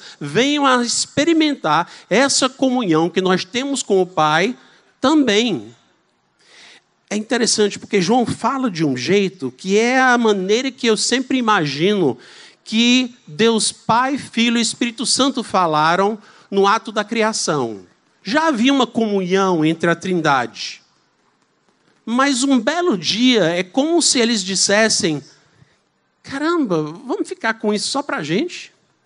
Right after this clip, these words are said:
Vamos fazer homens à nossa imagem e semelhança para que nós possamos juntos ter mais comunhão, mais alegria."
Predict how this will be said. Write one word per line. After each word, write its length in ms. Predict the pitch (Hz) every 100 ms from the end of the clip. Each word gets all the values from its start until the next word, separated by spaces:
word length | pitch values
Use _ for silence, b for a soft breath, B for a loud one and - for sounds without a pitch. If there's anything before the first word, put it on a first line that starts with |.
| _ _ b b b b -
Vamos 480 | 151 392 415 403
fazer 420 | - 262 196 190 175
homens 960 | 170 226 220 165 127 104 95 - - b -
à 80 |
nossa 320 | 208 240 247 233
imagem 580 | 196 208 294 311 240
e 40 | 196
semelhança 1080 | - 185 165 135 151 208 202 - 147 107 _ B B B
para 180 | 233 233
que 160 | 233
nós 480 | 220 208 269 320 -
possamos 800 | - 233 202 - 165 147 139 123
juntos 1300 | 127 123 202 294 302 269 _ 104 131 202 - - _ b b b b b -
ter 260 | 247 240
mais 800 | 190 190 220 294 330 339 294 -
comunhão, 960 | - 196 175 151 143 131 131 143 202 269 b b b -
mais 760 | 214 240 269 302 311 294 202
alegria." 880 | 190 175 151 123 131 127 113 87